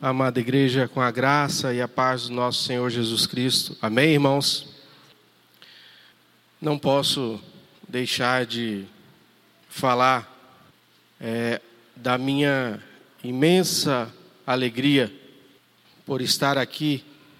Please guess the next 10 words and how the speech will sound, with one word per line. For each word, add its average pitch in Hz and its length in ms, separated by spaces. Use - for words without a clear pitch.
com 127 100
os 123 140
irmãos, 127 600
mas 139 320
em 180 80
especial 156 800
por 147 180
ver 156 640
alguns 143 840
rostos - 840